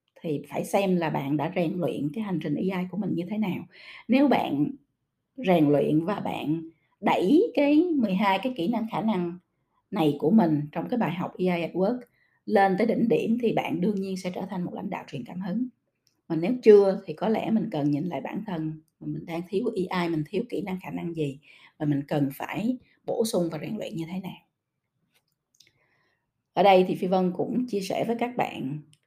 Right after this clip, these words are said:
à, bảy cái phẩm chất của lãnh đạo truyền cảm hứng, các bạn ghi xuống. Rồi các bạn ngồi phản tư lại xem mình có bảy cái phẩm chất này hay không, hay mình thiếu những phẩm chất gì, hay có những phẩm chất gì mình có nhưng mà nó còn level rất là thấp, mình cần phải rèn luyện cho nó cao hơn.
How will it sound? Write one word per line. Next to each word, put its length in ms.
à, 260
bảy 280
cái 140
phẩm 180
chất 240
của 100
lãnh 180
đạo 220
truyền 180
cảm 160
hứng, 360
các 140
bạn 220
ghi 180
xuống. 440
Rồi 160
các 120
bạn 200
ngồi 160
phản 300
tư 140
lại 260
xem 240
mình 180
có 120
bảy 180
cái 180
phẩm 140
chất 180
này 100
hay 200
không, 240
hay 140
mình 200
thiếu 220
những 200
phẩm 200
chất 140
gì, 340
hay 160
có 140
những 140
phẩm 160
chất 200
gì 300
mình 300
có 360
nhưng 180
mà 100
nó 180
còn 180
level 320
rất 100
là 120
thấp, 140
mình 200
cần 200
phải 380
rèn 180
luyện 200
cho 80
nó 160
cao 200
hơn. 180